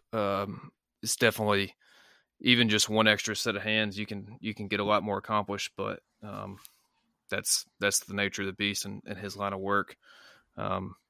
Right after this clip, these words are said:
but, you know, we did have James with us the entire weekend, which, which was really good. I was glad, I was glad he came down, and it was, it was fun to, to have the time with him, and, and hopefully, hopefully we, uh, <laughs> we showed him a couple of things and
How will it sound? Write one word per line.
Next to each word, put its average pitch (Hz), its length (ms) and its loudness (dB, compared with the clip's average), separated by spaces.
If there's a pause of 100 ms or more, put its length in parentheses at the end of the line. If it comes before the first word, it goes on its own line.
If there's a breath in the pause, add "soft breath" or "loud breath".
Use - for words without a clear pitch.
(240)
but, 156 220 12
you 120 80 6
know, 113 160 8
we 117 140 4
did 202 160 8
have 175 160 6
James 131 340 0
with 101 160 -2
us 104 120 -2
the 113 80 -4
entire 104 260 2
weekend, 101 360 -2
which, 101 340 -4
which 117 200 -8
was 107 160 -6
really 107 220 0
good. 101 240 2
I 101 40 4
was 101 140 -2
glad, 101 340 2 (540 soft breath)
I - 40 -2
was 98 100 -2
glad 98 220 0
he 98 120 -4
came 95 220 -4
down, 101 380 0 (380)
and 98 540 -6
it 101 120 -6
was, - 280 -4
it - 40 -8
was 98 160 -6
fun 98 280 -2
to, 95 140 -6 (240)
to 98 80 -12
have 101 160 0
the 98 80 -6
time 98 240 -2
with 95 140 -10
him, 98 260 -6
and, 98 140 -10 (360)
and 98 100 -8
hopefully, 98 500 -2 (1040)
hopefully 135 300 8
we, 117 320 8
uh, 110 200 8 (440 loud breath)
<laughs> - 560 6
we 127 100 8
showed 131 260 12
him 117 100 10
a 113 60 6
couple 123 300 6
of 113 100 2
things 117 420 4
and 98 160 -4